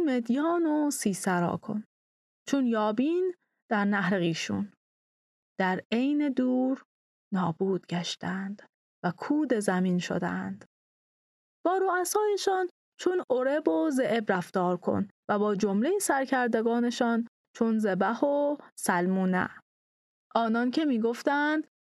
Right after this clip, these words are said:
«سلطه بر مسکن‌های خدا از آن ماست.» خدای من، با ایشان چون چرخ کنگر رفتار کن،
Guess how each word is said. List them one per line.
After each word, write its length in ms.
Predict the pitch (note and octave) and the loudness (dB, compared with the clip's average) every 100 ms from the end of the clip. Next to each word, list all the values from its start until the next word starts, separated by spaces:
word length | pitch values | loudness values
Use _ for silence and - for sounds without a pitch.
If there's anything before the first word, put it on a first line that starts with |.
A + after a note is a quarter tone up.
| _ - | _ -14
«سلطه 540 | - C#4+ C4 B3+ E4+ | -2 0 0 0 0
بر 160 | F#4 F#4 | 0 0
مسکن‌های 840 | C#4+ B3 - B3 G#3 G#3 G#3+ G#3 | 0 -2 -2 -2 0 0 0 0
خدا 400 | G#3 G#3 G3 A#3+ | 0 0 2 0
از 180 | C#4 A#3+ | 0 0
آن 220 | A#3+ C4 | 0 0
ماست.» 800 | C#4+ D#4 E4+ D4+ - - - - _ _ _ _ _ _ _ _ _ _ _ _ - | 0 0 0 -2 -4 -16 -16 -20 _ _ _ _ _ _ _ _ _ _ _ _ -6
خدای 420 | A3+ A3 G#3+ F#3+ | -2 0 0 0
من، 160 | F#3+ - _ _ _ _ - | -2 -4 _ _ _ _ -6
با 160 | C4 | -2
ایشان 580 | B3+ C4 B3+ D4 D4+ D#4 - _ _ - | -2 -2 -2 -2 0 -2 -6 _ _ -16
چون 340 | - C4 C4 | -4 -2 0
چرخ 540 | B3 - B3+ B3+ A3+ B3 A#3+ A#3 | -2 -2 0 0 -2 0 0 -2
کنگر 520 | - G#3 F#3+ F#3+ F#3+ | -2 0 2 0 0
رفتار 640 | F#3+ F3+ F3 - F3+ F3 G#3 | 0 0 -2 -4 -2 -2 -4
کن، 300 | - - | -10 -14